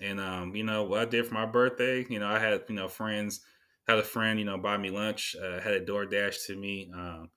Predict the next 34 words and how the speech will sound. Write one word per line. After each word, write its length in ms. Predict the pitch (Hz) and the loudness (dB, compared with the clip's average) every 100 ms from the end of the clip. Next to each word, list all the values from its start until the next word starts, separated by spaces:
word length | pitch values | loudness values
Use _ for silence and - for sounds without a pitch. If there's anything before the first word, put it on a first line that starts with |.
| _ _ _ _ _ _ _ - | _ _ _ _ _ _ _ -8
you 100 | 98 | -6
know, 120 | 90 | -4
I, 280 | 92 92 92 | -4 -4 -2
I 20 | |
had 140 | 110 | 0
a 60 | 98 | -2
friend 360 | - 107 104 | -2 -2 -2
buy 160 | 98 101 | 0 -2
me 100 | 101 | -2
some 160 | - 90 | -6 -6
Crocs 400 | - 104 101 101 | -2 -2 -2 -6
and 140 | 92 | -6
things 260 | 101 101 95 | -6 -6 -6
like 180 | 90 98 | -4 -2
that, 280 | 98 92 | 0 -2
you 80 | 98 | -4
know, 160 | 101 98 | -4 -2
just 220 | 131 - | -2 -2
the 60 | 117 | 2
little 200 | 113 104 | 2 2
simple 380 | - 107 92 | -2 -4 -6
things. 400 | 90 87 87 87 - _ _ _ _ _ _ | -10 -8 -8 -10 -14 _ _ _ _ _ _
But 180 | - 113 | 0 2
I 40 | 117 | 6
also 320 | 139 135 120 | 6 4 2
got 240 | 117 113 | 2 2
to, 280 | - 104 92 | 2 2 0
um, 380 | 101 98 92 90 _ _ _ _ 101 | -6 -6 -10 -12 _ _ _ _ -12
bless, 520 | 101 117 120 - - 107 | -2 0 2 0 -4 -8
uh, 280 | 90 - - _ _ _ _ _ _ _ _ - | -10 -10 -16 _ _ _ _ _ _ _ _ -2
to 140 | 117 | 0
bless 280 | 104 120 127 | 6 6 6
a 80 | - | 4
family, 580 | - 135 110 92 92 | 4 2 2 -2 -4